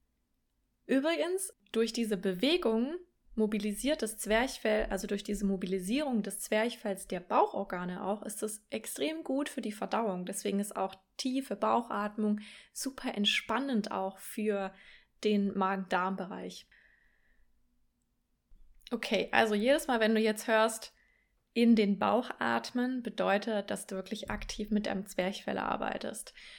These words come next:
Und das ist die einfachste Vorstellung, wenn du dir vorstellst, dass der Atem, wenn du einatmest, eben in den Bauchraum fließt. Dadurch hebt sich leicht der Bauch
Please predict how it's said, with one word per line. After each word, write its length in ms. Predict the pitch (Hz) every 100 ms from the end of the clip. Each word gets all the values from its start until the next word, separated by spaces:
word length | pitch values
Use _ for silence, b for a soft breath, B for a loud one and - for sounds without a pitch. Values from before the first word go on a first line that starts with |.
| B B _
Und 460 | 220 208 208 - - - - - _ _ _ _ - _
das 200 | 214 214
ist 140 | 220 -
die 120 | 233
einfachste 440 | 233 277 269 -
Vorstellung, 640 | 208 214 226 - 208 196 196
wenn 140 | 190
du 60 | 185
dir 140 | 185
vorstellst, 720 | - 214 226 - 208 208 -
dass 160 | 196 -
der 200 | 202 -
Atem, 460 | 208 277 294 247
wenn 120 | 208
du 100 | 208
einatmest, 840 | 208 214 220 226 226 214 220 208 -
eben 200 | 214 208
in 140 | 202
den 180 | 202 190
Bauchraum 560 | 180 180 202 - 185 180
fließt. 480 | - 190 180 - 202
Dadurch 380 | 196 196 -
hebt 260 | 220 254 -
sich 220 | - 240
leicht 320 | 185 185 185
der 80 | 185
Bauch 420 | 180 190 302 359